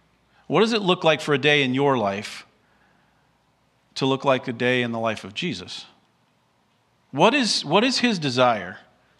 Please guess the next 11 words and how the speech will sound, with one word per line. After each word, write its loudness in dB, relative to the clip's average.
What 2
is 0
his 2
expectation 0
for 0
you 4
and -2
for 0
me 2
for 0
purposeful 0